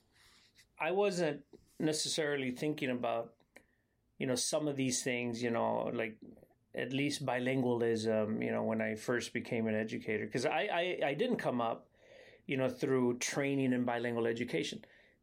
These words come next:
as a professional, even though I was in nineteen seventy-one when I stepped into my, my first grade class at Ed Couch Elementary, Marta Longoria was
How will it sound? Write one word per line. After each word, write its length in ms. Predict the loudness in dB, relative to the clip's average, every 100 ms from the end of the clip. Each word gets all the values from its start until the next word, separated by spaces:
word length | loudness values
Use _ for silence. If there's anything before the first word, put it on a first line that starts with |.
| _ _ _ _
as 200 | -4 -4
a 40 |
professional, 420 | -4 -2 -2 -2 -2
even 220 | 0 2
though 100 | 2
I 160 | 2 0
was 280 | 2 2 2
in 60 | 0
nineteen 280 | 0 0
seventy-one 520 | 0 2 2 2 2 2
when 100 | 0
I 100 | 0
stepped 340 | 0 -2 -2
into 220 | -2 0 2
my, 320 | 2 2 -2 -8 _ _ _ _ -4
my 140 | -4
first 280 | 2 0 2
grade 180 | -2 0
class 420 | 0 0 0 -2
at 140 | 0 0
Ed 140 | 0
Couch 240 | 0 0
Elementary, 640 | 2 2 2 0 -2 -2 -4 -8 _ _ _
Marta 320 | -2 0 0
Longoria 720 | 2 2 2 2 2 0 -4 -10 _ _ -20 _ _ _
was 640 | 0 2 4 4 2 0 -4